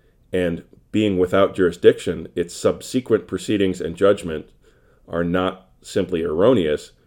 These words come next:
but absolutely void. See Kern versus Hudekoper. Every order thereafter made in that court is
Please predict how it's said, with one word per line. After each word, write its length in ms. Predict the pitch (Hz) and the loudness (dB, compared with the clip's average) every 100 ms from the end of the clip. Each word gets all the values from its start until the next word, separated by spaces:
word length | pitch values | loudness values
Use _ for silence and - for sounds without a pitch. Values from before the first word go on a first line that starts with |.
| _ _ _ | _ _ _
but 320 | 95 87 - _ _ | 0 0 -2 _ _
absolutely 560 | 90 95 - 104 92 82 | -2 -2 0 0 2 0
void. 520 | 80 90 110 76 - - _ _ _ _ _ _ _ _ | 0 8 8 8 0 -14 _ _ _ _ _ _ _ _
See 260 | - 95 87 | -6 -4 -4
Kern 420 | - 101 98 92 | -2 0 2 2
versus 680 | 85 85 - 80 78 - - _ _ _ _ _ _ _ | 2 0 0 -8 -8 -14 -20 _ _ _ _ _ _ _
Hudekoper. 680 | - 95 - 87 - 113 107 _ _ _ _ _ _ _ _ _ | -2 -2 2 2 2 -6 -10 _ _ _ _ _ _ _ _ _
Every 280 | 101 143 160 | 4 4 4
order 320 | - 107 107 | 6 8 8
thereafter 760 | 98 87 85 104 120 85 73 - _ _ _ _ | 6 4 6 4 2 -2 -4 -6 _ _ _ _
made 260 | 87 107 104 | 0 0 0
in 160 | 95 | 0
that 200 | 92 85 | 0 -4
court 420 | - 120 87 - | 4 6 6 4
is 300 | 85 80 - | -2 -4 -6